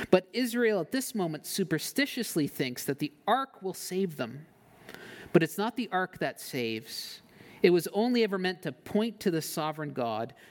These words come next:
who does save. It's even in the face of disaster, faith means forsaking superstition and trusting this saving God to deliver me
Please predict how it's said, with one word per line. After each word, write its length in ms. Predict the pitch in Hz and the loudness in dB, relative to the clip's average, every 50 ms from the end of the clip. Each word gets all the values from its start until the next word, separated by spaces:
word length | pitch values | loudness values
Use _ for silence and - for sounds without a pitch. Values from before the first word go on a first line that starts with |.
| - - | -6 2
who 140 | - 202 190 | 4 4 4
does 400 | 156 147 - 190 185 190 175 - | 4 2 2 2 2 2 0 -2
save. 480 | - - - 120 107 101 101 - - - - - - - - - - - - - - - - - - - - - - - - - - - - - - - - | -4 -6 -4 -4 -4 -4 -6 -8 -12 -14 -16 -16 -16 -18 -18 -20 -20 -20 -20 -20 -20 -20 -20 -20 -20 -20 -20 -20 -20 -18 -16 -14 -14 -14 -14 -14 -16 -12 -6
It's 220 | - 180 - - - - | -4 -4 -4 -4 0 2
even 260 | 214 233 254 294 254 | 2 2 4 4 2
in 80 | 254 226 | 2 2
the 80 | 214 | 0
face 360 | 202 - - 208 214 202 - | 0 0 0 0 0 0 -2
of 120 | 214 196 175 | -4 -2 2
disaster, 800 | 190 180 156 143 135 127 131 139 135 - - - 101 98 127 - - | 2 2 2 2 0 -2 -2 -6 -10 -12 -14 -12 -12 -12 -12 -16 -16
faith 580 | - - - - - 185 196 226 220 214 - - | -12 -10 -4 2 2 4 4 2 0 -4 -6 -2
means 380 | 156 147 135 135 131 131 - | 0 0 2 2 0 -2 -4
forsaking 800 | - - - 143 135 - - - 180 196 220 220 208 190 180 156 | -4 -2 0 0 0 -2 -4 -2 0 -2 0 2 2 0 0 0
superstition 920 | 139 - - - 214 214 214 233 220 - - - 131 - - - 131 165 196 - - - - - - - - - - - - - - - - - | -6 -6 -4 0 0 2 2 0 -2 -2 -2 -6 -6 -6 -4 -6 -6 -6 -8 -10 -16 -20 -20 -20 -20 -20 -20 -20 -20 -18 -18 -18 -16 -12 -2 2
and 160 | - 139 113 | 2 2 2
trusting 680 | - - - - 214 233 240 - - - 180 156 139 131 | 2 -6 -2 0 2 2 2 0 -6 -10 -8 -4 0 0
this 260 | 135 139 - - - - | 2 2 0 -2 -4 -4
saving 540 | - - - - 180 190 208 208 208 185 | -4 -2 0 2 4 4 4 2 2 0
God 320 | 143 135 120 123 123 127 - | 2 0 0 0 -2 -4 -4
to 100 | - 147 | -8 -4
deliver 420 | 139 143 143 139 151 156 147 156 143 | 0 0 2 4 2 2 0 0 -4
me 260 | 139 139 135 139 | -2 -2 -2 -2